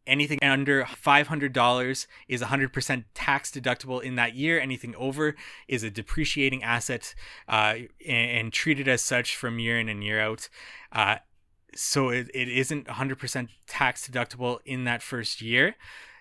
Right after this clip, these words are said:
Uh, something that you would want to talk to an accountant about for your region and how you want to treat this. But for in my business, five hundred dollars and lower is a tool, and I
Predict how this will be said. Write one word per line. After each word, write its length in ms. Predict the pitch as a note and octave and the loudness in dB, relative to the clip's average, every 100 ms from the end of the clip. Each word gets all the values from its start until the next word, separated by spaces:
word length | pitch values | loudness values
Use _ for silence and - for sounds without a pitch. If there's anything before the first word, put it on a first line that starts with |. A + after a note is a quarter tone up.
| - | -2
Uh, 280 | A2+ G#2+ A#2+ | 2 2 2
something 380 | - E3 D#3+ D#3 | 2 2 4 4
that 120 | D#3+ | 4
you 300 | D3 D3+ D3+ | 6 6 6
would 120 | D3 | 4
want 220 | C3 C3 | 4 2
to 80 | C3 | 4
talk 160 | C#3+ C3 | 4 2
to 140 | C3+ | 2
an 60 | A2+ | -4
accountant 460 | - E3+ E3+ E3+ D#3 | 2 2 2 -2 -4
about 360 | C3+ C#3 C#3+ | 2 4 2
for 260 | - - A2+ | -2 -8 -8
your 320 | G#2 A#2+ C#3 | -4 0 0
region 360 | C#3 C#3 C#3+ B2 | 2 0 0 -2
and 160 | A2+ | -4
how 240 | - D3+ D3 | 2 4 6
you 200 | C3+ D3 | 4 2
want 200 | D3+ C#3+ | 0 -2
to 40 | |
treat 220 | - D3 | -4 -4
this. 220 | D3 C#3+ | -2 -2
But 200 | - A#2+ | -2 -4
for 140 | - A#2+ | -4 -4
in 100 | A#2 | 0
my 200 | A#2+ C3 | 4 4
business, 340 | C3 B2+ C3 | 4 0 -2
five 240 | - C#3+ D#3 | 2 4 4
hundred 180 | D#3 | 2
dollars 380 | C3+ B2+ B2+ A2+ | 4 4 4 0
and 100 | A2 | -2
lower 380 | A#2 A#2+ B2 A#2+ - - - - | 2 4 4 2 -4 -20 -20 -2
is 200 | C3+ A2+ | 0 0
a 100 | A2 | -2
tool, 680 | - - G#3 G#3 A3 C4 - - - - - | -2 0 4 10 10 8 2 -16 -20 -20 -10
and 140 | C3 | 0
I 120 | C#3 | 4